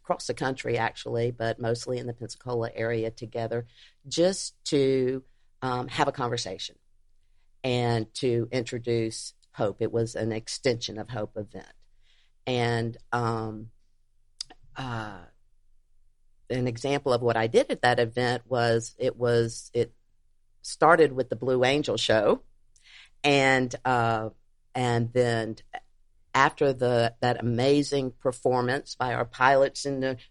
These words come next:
by our Blue Angels in the sky, I actually had an amazing, uh, dance performer, a ballerina, uh, do a solo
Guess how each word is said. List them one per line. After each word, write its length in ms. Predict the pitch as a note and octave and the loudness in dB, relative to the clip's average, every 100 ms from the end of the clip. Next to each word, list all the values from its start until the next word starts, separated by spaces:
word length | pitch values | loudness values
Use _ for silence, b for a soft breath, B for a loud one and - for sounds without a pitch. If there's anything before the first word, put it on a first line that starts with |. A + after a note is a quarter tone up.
| _ | _
by 180 | C3 B2+ | 6 6
our 80 | A#2+ | 4
Blue 300 | D3 D#3 D#3 | 4 6 6
Angels 440 | D3+ C#3 C#3 C3 | 4 2 -2 -2
in 80 | B2+ | -2
the 80 | B2+ | -2
sky, 560 | - - C#4+ G#3+ A#3+ b b b b - | 4 4 4 2 0 b b b b 0
I 180 | D3+ D3+ | 2 6
actually 560 | D3 - - D#3 D3 | 4 4 0 2 2
had 720 | D3 - D3 C#3 C3+ C3+ C#3 - | 0 -4 -2 0 2 0 -2 -6
an 100 | C3+ | -6
amazing, 800 | B2+ C3 C3+ C#3 C#3+ C#3+ D3+ D#3 _ _ _ - | -4 -2 -2 -4 -4 -4 -6 -12 _ _ _ -6
uh, 300 | C#3+ D3+ D3 - _ _ _ _ _ _ _ D3 | -6 -6 -10 -14 _ _ _ _ _ _ _ 2
dance 300 | D3 C#3 - | 2 4 -2
performer, 520 | C#3+ C#3+ C3+ D3+ D3+ | -4 -2 -2 -2 -2
a 60 | C#3+ - | -6 -2
ballerina, 800 | A#2+ A#2+ B3 E3 E3+ D#3+ C#3 G3 - _ _ _ _ _ | -2 0 2 6 8 8 4 0 -6 _ _ _ _ _
uh, 500 | D#3 D3 C#3+ C#3 C#3 D3 D3 _ _ _ _ B2 | -6 -4 -6 -8 -10 -14 -20 _ _ _ _ -8
do 360 | D3+ C#3+ C3+ - | 2 4 4 2
a 120 | C3+ | 0
solo 920 | C3+ - C#3+ C#3 D3 C#3+ C3 C3 C3+ | -2 2 4 6 6 4 2 2 -2